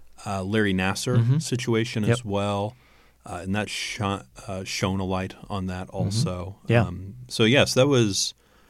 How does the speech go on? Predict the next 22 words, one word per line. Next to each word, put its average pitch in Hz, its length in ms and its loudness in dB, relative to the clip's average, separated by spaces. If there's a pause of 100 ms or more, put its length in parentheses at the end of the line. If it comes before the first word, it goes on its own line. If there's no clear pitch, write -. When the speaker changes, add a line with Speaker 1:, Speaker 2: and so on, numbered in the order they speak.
(280)
Speaker 1:
um, 95 460 -8 (160)
a 127 80 -6
fascinating 117 640 0
story 92 260 -4
to 87 80 -10
watch 82 300 -8
happen. 87 380 -10 (380)
Speaker 2:
Yeah. 92 160 0 (640)
Speaker 1:
Um, 123 220 2
were 135 120 6
you 285 240 6
able 302 260 2
to 156 640 4 (100)
watch 95 560 0
a 135 40 0
good 131 200 0
bit 156 120 -2
of 151 80 -6
the 156 120 -4
Olympics 156 380 -4
this - 200 -4
year? 180 200 -6